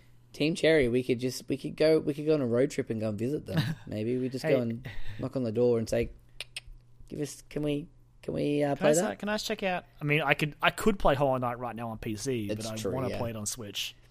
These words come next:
Speaker 1: Yeah, I, I'm eagerly awaiting the Switch release of that too. Uh, and Rocket League, we didn't get an announcement for that, or Stardew Valley. A couple of, uh,
Speaker 2: Stardew Valley,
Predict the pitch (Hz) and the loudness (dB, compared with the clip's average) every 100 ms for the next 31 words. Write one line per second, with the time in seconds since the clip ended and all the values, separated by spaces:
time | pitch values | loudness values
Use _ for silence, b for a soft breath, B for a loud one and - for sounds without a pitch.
0 | - - 117 104 - 120 113 110 113 110 | -18 -4 -2 -2 0 0 0 -2 0 0
1 | 110 104 98 104 107 107 104 101 101 95 | 0 -2 -4 -4 -2 -2 -2 -2 -2 -4
2 | - 90 - 95 95 98 92 - - 98 | -8 -10 -6 -6 -4 -4 -4 -6 -2 -2
3 | 90 120 120 139 139 160 170 147 113 117 | -2 -2 0 0 6 6 6 4 2 2
4 | 139 139 131 123 123 123 - 117 110 120 | 0 2 2 2 -2 -2 -4 -4 0 0
5 | 120 127 123 - 123 117 110 110 98 95 | 2 4 4 4 2 2 2 0 0 -8
6 | B B B B B B _ 123 123 113 | B B B B B B _ -6 0 0
7 | 101 101 98 B B B - - - - | 0 -2 -2 B B B -20 -20 -14 -2
8 | 165 202 240 220 208 185 170 | 4 6 6 6 4 2 -2